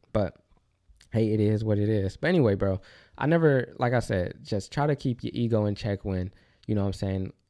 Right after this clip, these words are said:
seeing new things and learning new things. And just remember, photography actually has not a singular rule. Maybe a lot of people could argue that videography has more rules than photography, but in my, in my opinion, bro,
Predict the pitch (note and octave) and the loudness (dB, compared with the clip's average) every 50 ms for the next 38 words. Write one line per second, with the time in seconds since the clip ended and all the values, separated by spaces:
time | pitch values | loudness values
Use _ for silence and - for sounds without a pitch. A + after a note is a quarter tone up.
0 | _ _ - - - - - - D#3+ D#3+ D3+ C#3+ C#3 C#3 C#3 C3+ C3 - C#3+ C#3 | _ _ -20 -18 -16 -6 -2 0 2 2 2 2 2 2 0 0 0 -2 -2 -2
1 | C3+ C3 C3 B2+ B2 A#2+ G#2 G2 G2+ G#2+ A2 A2 G#2+ G2 F#2+ F#2+ F#2+ F#2+ F#2+ F#2 | -2 -2 -2 -2 -4 -4 -6 -4 -2 0 0 0 0 -2 -2 -4 -4 -4 -6 -6
2 | - G2+ F#2+ F#2 F#2 F#2 G#2 A2 G2+ G2 - A#2+ B2 C#3 D3 D#3 D#3 C#3+ A#2 G2 | -6 -6 -6 -4 -6 -6 -6 -8 -6 -2 0 0 0 2 0 0 0 2 0 0
3 | - - - - _ _ _ - - - G#2 F#2 G2+ G2+ A2 G2+ - A#2+ A2+ A2+ | -2 -6 -14 -20 _ _ _ -8 -6 -6 -4 -4 -4 -4 -4 -4 -2 -2 -2 -2
4 | B2 - - - - D#2+ E2 - - - G#2 G2 G#2 A#2 A2+ - F2+ E2 E2+ F2 | -4 -6 -10 -8 -8 -6 -6 -6 -6 -6 -6 -4 -4 -4 -4 -4 -4 -2 -2 -2
5 | F#2+ - - - _ _ _ _ _ - F#2+ F2 E2+ F2+ - - - F#2+ F2+ - | -4 -6 -8 -16 _ _ _ _ _ -6 -6 -4 -4 -6 -6 -8 -6 -6 -6 -6
6 | - - - G2+ G2 G2 F#2+ F#2+ G2 G#2 G2+ G2 G#2 A2 - _ _ _ - B2 | -8 -8 -6 -4 -2 -2 -2 -2 -2 -2 -2 -2 -2 -4 -6 _ _ _ -4 -2
7 | C3 C#3 B2 F#2+ F2+ - - - A#2+ C3 D3 D#3 D3+ C#3+ - - - - _ _ | 0 2 2 0 -2 -4 -4 -2 0 2 2 2 0 -2 -4 -8 -16 -20 _ _
8 | - - _ _ _ _ _ _ _ _ _ - A2+ A2 G#2+ G#2+ G#2+ - A#2 A2 | -20 -20 _ _ _ _ _ _ _ _ _ -2 0 2 2 2 2 0 0 -2
9 | G#2+ F#2+ - - - - G2+ G2+ G2 G2 F#2 F#2+ F#2 F#2 F2 - - G#2+ G#2+ G2 | -2 -2 -4 -6 -2 0 2 2 2 2 2 0 0 0 -2 -2 -4 -4 -4 -2
10 | G2+ G2 F2 F2+ F#2+ G2+ F#2 - - G#2+ G#2 G#2+ G2 F#2+ G2+ G2+ G2 G2 G2 G2 | 0 -2 -2 -2 -4 -4 -6 -6 -6 -6 -4 -4 -4 -4 -4 -4 -2 -2 -2 -2
11 | G2+ G2+ G2 F#2+ G2 - G2 F#2 F2+ - - - G2 G2 G2 G2+ G2 G2 - G2+ | -2 -2 -2 -2 -4 -4 -6 -8 -6 -6 -6 -6 -4 -4 -4 -4 -4 -6 -6 -6
12 | G2+ G2+ F#2+ F2+ - _ _ _ _ _ _ - - A#2+ A#2+ A#2+ B2+ B2+ - - | -6 -4 -6 -6 -8 _ _ _ _ _ _ -6 -4 -4 -2 -2 -2 -2 -4 -6
13 | - _ _ _ _ _ _ _ _ _ _ A#2+ A2 G#2+ A2 A2 B2 B2 - - | -10 _ _ _ _ _ _ _ _ _ _ -4 -2 -2 -2 0 -2 -2 -2 -2
14 | C3+ C#3 C#3 C3+ A#2 G2+ G#2 G2+ G#2 G#2 G#2 - | -2 0 0 0 0 0 0 0 0 -2 -4 -6